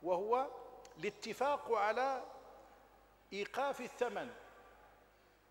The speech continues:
مثلا هناك بيع بالمزايدة، وهذا أذكره، البيع بالمزايدة جائز. حين كان يكون التاجر يعرض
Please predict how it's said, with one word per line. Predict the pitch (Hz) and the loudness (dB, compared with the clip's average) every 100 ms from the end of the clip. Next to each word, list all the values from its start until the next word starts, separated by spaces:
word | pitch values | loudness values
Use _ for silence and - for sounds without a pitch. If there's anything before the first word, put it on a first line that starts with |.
| - | -12
مثلا | 139 190 185 | -4 -2 -2
هناك | 180 240 226 202 190 - - - - 135 | -2 -4 -2 -2 -4 -6 -16 -20 -10 0
بيع | 202 156 | 0 0
بالمزايدة، | 170 160 170 151 170 143 120 120 - - - - - | -4 -4 -4 -2 -2 -2 -4 -8 -12 -18 -20 -20 -4
وهذا | 139 170 196 | 0 2 0
أذكره، | - 220 156 - - - - - - - | -2 -2 -2 -6 -16 -18 -20 -20 -20 -10
البيع | 135 226 220 208 | 2 2 2 -2
بالمزايدة | 202 190 175 226 220 202 190 | -4 -4 0 2 2 -2 -6
جائز. | 180 143 196 - 147 - - - - - - - - - - | -4 2 2 2 -4 -8 -12 -18 -20 -20 -20 -20 -20 -20 -10
حين | 190 185 | -4 -2
كان | 196 190 | 0 0
يكون | 185 - 208 | -2 -4 -6
التاجر | 180 - 175 147 165 | -6 -2 -2 -2 -4
يعرض | 180 151 170 175 | -2 -2 -2 -4